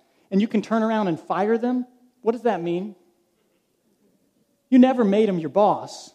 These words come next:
right? You always kept enough authority to say, "You're, you're not going the way I want you to go." And this is what Christianity,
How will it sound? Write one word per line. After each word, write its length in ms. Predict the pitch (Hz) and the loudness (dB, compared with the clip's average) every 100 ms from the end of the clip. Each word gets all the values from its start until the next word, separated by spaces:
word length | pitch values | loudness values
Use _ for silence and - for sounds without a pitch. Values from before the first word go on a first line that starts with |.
| _ _ | _ _
right? 280 | 175 202 247 - _ _ _ _ - | -2 -2 -4 -16 _ _ _ _ -6
You 160 | 208 | -4
always 420 | 240 240 247 254 - | 2 2 2 -2 -2
kept 400 | - 226 - 180 | -2 -2 -2 0
enough 320 | 190 233 226 | 2 2 0
authority 480 | 196 - 220 220 208 | -4 0 2 2 -2
to 120 | 175 | -8
say, 440 | - 202 185 185 - _ _ _ _ _ - | 0 2 2 -2 -14 _ _ _ _ _ -10
"You're, 140 | 185 202 | -10 -6
you're 160 | 180 | -4
not 200 | 185 180 | -4 -2
going 200 | 185 185 | 0 0
the 40 | 170 | -2
way 160 | 165 | -2
I 140 | 160 165 | -2 -2
want 260 | 165 156 | -4 -6
you 60 | 139 | -12
to 80 | 127 | -18
go." 240 | 120 120 | -18 -8
And 160 | 180 190 | -4 -2
this 180 | 269 - | -2 -4
is 200 | 262 - | -10 -2
what 300 | 208 220 - | -2 -2 -8
Christianity, 920 | 233 220 - 196 226 254 175 180 | -10 -10 -8 -6 -4 -4 -6 -14